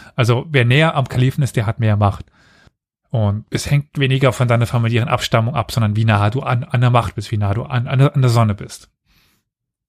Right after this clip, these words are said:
Die Randgebiete aber gingen, wie im Falle Nordafrikas schon erwähnt, zusehends verloren.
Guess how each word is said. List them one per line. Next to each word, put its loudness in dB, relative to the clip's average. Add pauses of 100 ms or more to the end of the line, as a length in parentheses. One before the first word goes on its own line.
(960)
Die -12
Randgebiete 0
aber 2
gingen, 2
wie -2
im -2
Falle 0
Nordafrikas -2
schon -4
erwähnt, -2
zusehends -4
verloren. -2